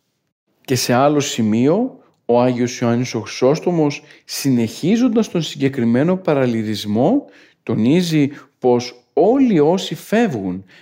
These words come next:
μέσα από τη Θεία Ευχαριστία πριν αυτή ολοκληρωθεί,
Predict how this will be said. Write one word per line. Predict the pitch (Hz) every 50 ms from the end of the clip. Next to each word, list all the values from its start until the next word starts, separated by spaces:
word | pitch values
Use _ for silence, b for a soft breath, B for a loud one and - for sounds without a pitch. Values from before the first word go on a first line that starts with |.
| b b
μέσα | - - 117 131 151 185 202 202 -
από | 185 160 165 160
τη | 147 151
Θεία | 147 - - 190 208
Ευχαριστία | 214 214 214 - 196 185 190 - - - 165 131 113 98 90 B B B B B B B _ _ -
πριν | 165 160 175 180 170 147
αυτή | 135 131 123 - - - 147 143
ολοκληρωθεί, | 135 127 127 120 117 113 - 123 117 113 110 107 - - - 139 165 214 262 277